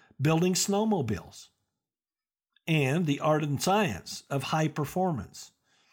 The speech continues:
and being relentlessly curious to completion, and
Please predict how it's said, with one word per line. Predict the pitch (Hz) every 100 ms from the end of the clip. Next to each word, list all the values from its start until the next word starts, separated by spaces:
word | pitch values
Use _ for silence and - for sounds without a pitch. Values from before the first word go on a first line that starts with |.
| _ _ _ _ _ _
and | 160 208 170 104 92 107 - _ -
being | 127 139 127
relentlessly | 131 127 147 208 190 196 - 196
curious | 180 - 202 196 165 113 107
to | - - 147
completion, | 139 139 117 - 160 165 - 90 92 _ _ _ _ _ _ _ _ _ _ _ -
and | 165 208 170 101 104 123